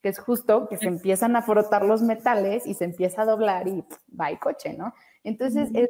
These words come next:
Speaker 1: lo mismo, si no le metemos una buena hidratación a nuestro cuerpo, nuestros órganos van a estar trabajando a marchas forzadas. Es lo mismo que como una máquina. Somos una gran máquina, pero somos, yo creo que la máquina más impresionante de todo el mundo.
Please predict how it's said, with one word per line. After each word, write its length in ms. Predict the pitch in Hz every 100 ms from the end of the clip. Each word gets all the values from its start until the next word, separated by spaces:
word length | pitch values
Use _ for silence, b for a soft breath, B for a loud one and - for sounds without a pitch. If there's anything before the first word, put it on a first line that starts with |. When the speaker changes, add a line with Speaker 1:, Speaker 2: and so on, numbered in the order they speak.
| -
Speaker 1:
lo 220 | 262 262
mismo, 380 | 285 311 247 185
si 180 | - 214
no 100 | 226
le 120 | 285
metemos 640 | 320 320 269 220 214 214 -
una 320 | 233 240 233
buena 500 | 208 220 226 226 233
hidratación 640 | 220 208 180 - 180 190 190
a 60 |
nuestro 320 | 190 170 165
cuerpo, 460 | - 180 175 180 185 B B B
nuestros 460 | 220 220 214 233 233
órganos 420 | 247 247 247 247
van 160 | 226 220
a 40 |
estar 240 | 226 208 208
trabajando 500 | 208 190 - 202 208
a 20 |
marchas 520 | 202 196 196 214 208
forzadas. 680 | - 170 175 214 202 - - B B -
Es 120 | -
lo 140 | 233
mismo 360 | 233 247 247 254
que 140 | 247
como 200 | 220 180 196
una 180 | 202
máquina. 580 | 196 202 214 214 - -
Somos 380 | 170 226 254 247
una 240 | 240 240 220
gran 340 | 214 214 214
máquina, 520 | 202 202 202 190 196
pero 140 | 196 180
somos, 280 | - 196 202
yo 80 | 202
creo 100 | -
que 60 |
la 120 | 185
máquina 420 | 175 175 175 190 175
más 220 | 175 -
impresionante 720 | 180 170 165 - 175 170 180
de 60 | 170
todo 300 | - 180 175
el 100 | 175
mundo. 400 | 185 175 165